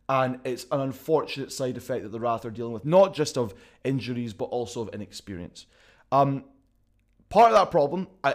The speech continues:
is that the biggest plus for them in this game,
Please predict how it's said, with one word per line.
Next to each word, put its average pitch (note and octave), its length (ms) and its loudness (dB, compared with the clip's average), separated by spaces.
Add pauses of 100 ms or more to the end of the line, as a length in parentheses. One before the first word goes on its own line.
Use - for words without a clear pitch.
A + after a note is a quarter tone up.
(120)
is D3 240 0
that C#3+ 180 2
the C#3+ 80 0
biggest F#3+ 480 0
plus G#3+ 340 -2
for - 120 -8
them C3 240 -2
in A#2+ 80 -8
this A2 180 -10
game, G#2+ 280 -12